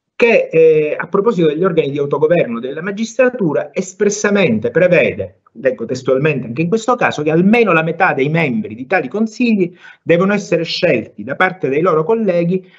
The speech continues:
nel rispetto del pluralismo all'interno del sistema giudiziario. Il principio quindi della maggioranza dei membri eletti dal corpo dei magistrati rispetto alla composizione complessiva dell'organo di governo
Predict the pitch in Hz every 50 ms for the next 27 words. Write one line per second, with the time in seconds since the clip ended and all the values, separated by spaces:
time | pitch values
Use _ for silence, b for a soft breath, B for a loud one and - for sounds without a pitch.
0 | b b b 143 147 175 180 202 202 - - - 208 170 135 - - 120 113 127
1 | 147 147 - - 190 202 226 208 185 175 175 156 - 160 156 139 - - 170 202
2 | 208 202 160 127 127 139 135 131 131 127 127 131 131 131 - 139 - - 131 120
3 | 113 107 98 107 98 98 98 - - - 139 - - - _ _ _ _ B B
4 | B B B B B B - 180 170 202 220 226 - 269 226 196 165 147 170 170
5 | 156 147 - - 151 147 143 147 143 - - 165 156 151 143 160 170 185 196 190
6 | 175 165 - 135 113 127 127 160 175 170 - 190 - - 160 151 135 - - -
7 | 120 110 117 113 - - 156 - - 120 117 120 117 120 113 107 123 123 - -
8 | 143 139 135 113 98 - 101 107 - 113 - - - 156 151 - 131 117 120 120
9 | 120 131 127 127 123 123 120 120 117 117 - 123 - 120 117 - - 160 147 135
10 | 120 131 120 117 107 131 120 - - - - 160 151 139 120 113 117 113 135 143
11 | 131 127 113 113 113 117 117 127 117 113 110 101 98 98 120 147 165